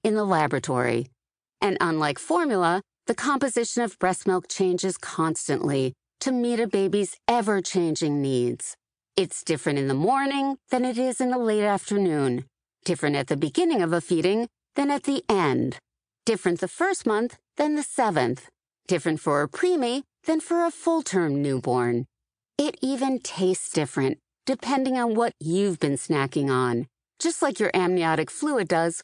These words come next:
when you're pregnant. A one-of-a-kind food for your one-of-a-kind baby.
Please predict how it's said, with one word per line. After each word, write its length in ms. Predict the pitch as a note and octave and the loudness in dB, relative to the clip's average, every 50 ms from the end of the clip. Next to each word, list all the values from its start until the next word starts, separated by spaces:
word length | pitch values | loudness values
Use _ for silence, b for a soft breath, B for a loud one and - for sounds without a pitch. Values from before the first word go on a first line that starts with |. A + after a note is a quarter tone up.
| - _ _ | -16 _ _
when 160 | - A#3 A#3+ | -2 0 0
you're 140 | A#3 A#3+ A#3 | 0 -2 -4
pregnant. 560 | - - - E3+ D#3 C3 C#3 C3 B2 A#2 - _ _ _ _ _ _ _ _ _ _ _ _ _ _ _ - | -4 -2 -2 0 0 2 0 0 0 -2 -4 _ _ _ _ _ _ _ _ _ _ _ _ _ _ _ 2
A 120 | C4+ C4+ | 2 2
one-of-a-kind 920 | B3 A3 A3 A3+ B3+ C4 C4+ C4+ B3+ B3 - - G3+ F#3+ F3+ F3+ F3 F3+ | 0 0 0 0 2 2 2 2 0 -2 -2 0 0 2 2 2 2 0
food 480 | - - - F3 E3 D3+ D3+ D3+ D3 - | -2 -2 -2 0 0 0 0 -2 -4 -6
for 260 | - - - - A3 G#3 | -10 -8 -4 -2 0 0
your 280 | G#3 G3+ G3 G3 G3 | 2 2 2 2 0
one-of-a-kind 840 | F#3+ E3+ D#3 D#3+ E3 D#3+ D#3+ D3+ D#3+ D#3+ - - D#3+ C#3+ C#3+ C#3+ C#3+ | 0 0 0 0 2 2 2 0 -2 -2 -2 -2 -2 0 0 0 -2
baby. 540 | C3+ C3+ C3+ B2+ B2 - B2+ A#2+ A2+ A#2+ | -2 -2 0 -2 0 0 0 0 -2 -2